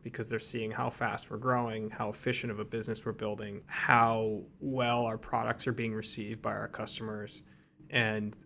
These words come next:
all of that is just, just leads to people wanting to invest money. And so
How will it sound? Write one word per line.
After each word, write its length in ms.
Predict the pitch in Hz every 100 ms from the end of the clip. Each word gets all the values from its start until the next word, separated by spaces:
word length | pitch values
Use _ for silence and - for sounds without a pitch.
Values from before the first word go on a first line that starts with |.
| -
all 200 | 170 170
of 60 | 151
that 300 | 131 127 185
is 160 | 131 -
just, 240 | 135 120
just 200 | 139 123
leads 280 | 135 123 -
to 40 |
people 220 | 123 127
wanting 200 | 123 120
to 40 | 117
invest 300 | 113 107 -
money. 240 | 107 101 - 110
And 140 | 113
so 380 | - 107 98